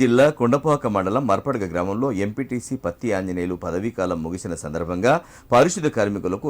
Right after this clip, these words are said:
నూతన వస్త్రాలు అందించి వారి కాళ్లు గడిగి సన్మానించారు. అనంతరం ఆయన మాట్లాడుతూ, ఎన్ని సమస్యలు ఎదురైనా ప్రతి క్షణం గ్రామ ప్రజల ఆరోగ్యం కోసం పనిచేసే కార్మికులను సన్మానించుకోవడం ఎంతో ఆనందంగా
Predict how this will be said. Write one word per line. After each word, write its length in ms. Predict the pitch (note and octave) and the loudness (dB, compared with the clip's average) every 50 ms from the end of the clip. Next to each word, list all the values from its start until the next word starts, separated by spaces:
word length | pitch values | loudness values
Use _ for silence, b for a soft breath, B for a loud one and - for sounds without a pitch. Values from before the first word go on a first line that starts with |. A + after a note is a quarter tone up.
| A#2 | -2
నూతన 260 | G2 G#2+ A2+ - G2+ F2+ F2 | -2 -2 -2 -2 -2 -2 -4
వస్త్రాలు 340 | E2+ - F#2 E2+ E2 D2+ E2 | -4 -4 -4 -4 -4 -4 -4
అందించి 300 | E2+ F#2+ G#2 G2+ - D3+ E3+ E3+ B B B B G#2 | -4 -4 -6 -6 -4 -6 -6 -6 B B B B 4
వారి 180 | A2+ A2+ A2+ - - | 4 4 4 2 2
కాళ్లు 260 | G2+ G2+ A2+ C#3+ E3 C#3+ A#2+ | 4 4 4 4 4 4 2
గడిగి 240 | G2+ G2+ A#2 D#3+ D#3+ - | 2 2 0 -4 -2 -2
సన్మానించారు. 680 | A2 G2+ G2 F2+ E2 D#2+ D#2 D#2 - C3 A2+ F2+ D2 - - b b b b b b G2+ | -2 -2 -2 -2 -2 -4 -4 0 2 2 2 2 0 -6 -16 b b b b b b 0
అనంతరం 380 | A#2 C3 C3+ C#3 B2+ D3 D3+ D3+ C#3 - G#2 | 2 2 2 2 2 2 0 0 0 0 0
ఆయన 160 | G2+ G#2 G2 F2+ F2 | 2 2 0 0 -2
మాట్లాడుతూ, 420 | F2 F2 - A2+ A2+ A2 - E3+ G3 G3+ B B B B B2 | -2 -2 0 0 0 0 0 -2 -2 -2 B B B B 2
ఎన్ని 160 | C#3+ F3+ A#3 - | 4 4 4 2
సమస్యలు 420 | - D#3 D3 F3 F#3 - G3+ F3+ D3+ A2+ | 2 2 2 2 0 0 0 2 2 2
ఎదురైనా 400 | G2 G#2+ A2+ A#2+ A2 G#2+ A2 C3 F3 - B B B - | 2 2 2 2 2 0 0 -2 -2 -4 B B B -2
ప్రతి 200 | C#3 C3+ A3 G#3 - | 0 0 0 -4 -4
క్షణం 320 | - - C3 A2+ B2 D3 E3+ F2 - | -2 0 2 2 2 0 -2 -4 -2
గ్రామ 180 | - G2 A2 C3 C#3+ C3+ | 0 2 2 4 2 2
ప్రజల 200 | C#3+ B2 A2+ F#2+ F2+ F#2+ | 2 2 4 4 4 4
ఆరోగ్యం 280 | A2+ A#2+ A#2 B2 A#2 A2 F2+ | 2 2 0 -2 -4 -2 -2
కోసం 260 | G2+ G2 - A2 G2 F#2 - | -4 -4 -2 -4 -6 -4 -4
పనిచేసే 440 | E2 F2+ F#2+ - A#2+ A#2 - A#2+ G#2+ - | -4 -4 -4 -4 -4 -4 -2 -4 -6 -4
కార్మికులను 540 | - D#2+ E2+ G2 G#2+ G2 F2+ F2+ F#2+ A#2+ F3 A3 B B B B - | -4 -4 -4 -4 -4 -4 -2 -2 0 0 0 -2 B B B B -2
సన్మానించుకోవడం 680 | A#2 A2+ C#3 F3 E3+ C#3+ B2+ A#2 - - G#2 G2 F#2 F#2 F#2+ | 0 0 2 2 0 0 -2 -4 -2 -2 -2 -2 -2 -4 -4
ఎంతో 180 | F#2 - A2 F2+ C#2+ F#2+ | -2 0 0 0 0 0
ఆనందంగా 440 | A2 A#2+ A2+ G2 F2 F2 F2 G#2 | -2 -2 -2 -2 -2 0 0 0